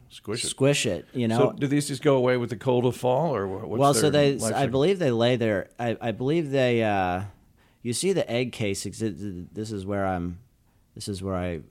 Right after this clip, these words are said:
Speaker 2: I forget, but I know they're, they overwinter, and they, I, I think they hatch in the spring,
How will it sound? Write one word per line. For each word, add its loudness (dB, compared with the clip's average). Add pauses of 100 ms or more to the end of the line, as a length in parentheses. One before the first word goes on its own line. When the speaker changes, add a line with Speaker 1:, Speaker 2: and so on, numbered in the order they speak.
(160)
Speaker 2:
I -8
forget, -6 (380)
but -2
I 0
know 2
they're, -2
they -6
overwinter, -2 (760)
and -2
they, -2 (180)
I, -8
I -12 (320)
think -12
they -10
hatch -10
in -6
the -8
spring, -10